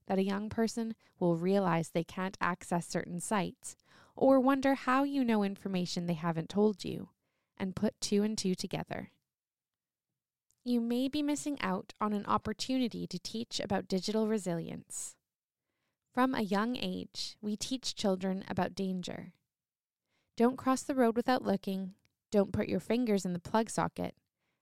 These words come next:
and don't go anywhere with strangers or without permission. This is inevitably followed up by a child's favorite question, "Why?" Explaining that the reason a child can't do something because it's dangerous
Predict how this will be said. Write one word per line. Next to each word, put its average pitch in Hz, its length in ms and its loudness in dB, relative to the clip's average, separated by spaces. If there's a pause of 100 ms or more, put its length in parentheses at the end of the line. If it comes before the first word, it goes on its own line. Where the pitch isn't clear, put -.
(140)
and 240 160 0
don't 269 220 6
go 294 240 4
anywhere 220 400 2
with 208 180 0
strangers 196 720 0
or 185 160 4
without 185 340 0
permission. - 560 -6 (1080)
This 269 200 0
is 226 100 -2
inevitably 226 600 0
followed 208 340 4
up 175 160 0
by 175 140 0
a 170 60 -2
child's 190 640 -2
favorite 196 420 -2
question, - 640 -6 (640)
"Why?" 214 500 0 (1200)
Explaining 240 920 0
that 196 180 -2
the 208 120 6
reason 226 420 0
a 196 40 0
child 170 480 -2
can't 247 420 0
do 175 120 0
something 165 680 -4
because 170 320 -8
it's - 140 -10
dangerous 214 720 -2